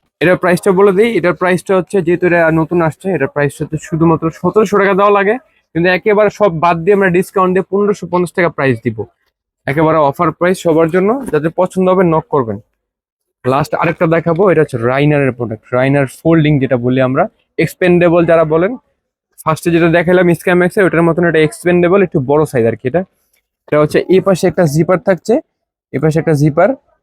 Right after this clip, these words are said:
এটা ইনটেকটা এখনো খোলা হয়নি। এ পাশে একটা জিপার আর দুইটা, একটা হচ্ছে মেইন, একটা হচ্ছে আপনার ল্যাপটপ, দুইটা। আর এই ব্যাগটার চেন কোয়ালিটি সম্বন্ধে কি বলবো আপনাকে, একটু সামনে এসে দেখেন। এই ব্যাগটার যে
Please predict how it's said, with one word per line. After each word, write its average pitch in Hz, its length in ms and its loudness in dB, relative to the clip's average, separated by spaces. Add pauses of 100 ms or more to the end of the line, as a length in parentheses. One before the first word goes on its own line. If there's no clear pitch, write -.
এটা 135 200 0
ইনটেকটা 156 360 -2
এখনো 151 240 0
খোলা 151 180 0
হয়নি। 143 200 0 (540)
এ - 80 -6
পাশে 156 160 2
একটা 160 120 -2 (100)
জিপার 160 260 0 (100)
আর 123 80 -4 (240)
দুইটা, 156 260 0 (240)
একটা - 140 -6
হচ্ছে 143 140 -2 (120)
মেইন, 185 180 2 (240)
একটা 123 160 -6
হচ্ছে 123 240 -2
আপনার 117 280 -2
ল্যাপটপ, 113 340 -2 (220)
দুইটা। 110 220 -4 (380)
আর 135 80 0 (280)
এই 190 100 4 (140)
ব্যাগটার 160 360 -2 (160)
চেন 185 180 2 (100)
কোয়ালিটি 190 340 2
সম্বন্ধে 175 380 0
কি 170 160 -2
বলবো 156 240 2
আপনাকে, 147 260 -2
একটু 143 200 -10
সামনে 143 240 -2
এসে 139 220 -14
দেখেন। 156 200 -6 (540)
এই 147 220 2
ব্যাগটার 139 360 0
যে 151 60 2